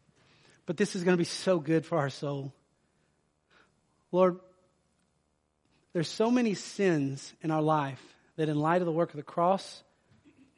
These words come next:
we need to deal with them seriously.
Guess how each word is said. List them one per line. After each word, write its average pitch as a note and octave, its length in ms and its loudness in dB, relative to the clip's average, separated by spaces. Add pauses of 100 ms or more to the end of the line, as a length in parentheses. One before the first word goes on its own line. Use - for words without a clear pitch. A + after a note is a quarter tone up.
(1000)
we F3+ 120 2
need F#3+ 160 2
to E3+ 80 -2
deal E3+ 340 2
with D#3 220 0
them C3 280 -8 (380)
seriously. C#3+ 760 -4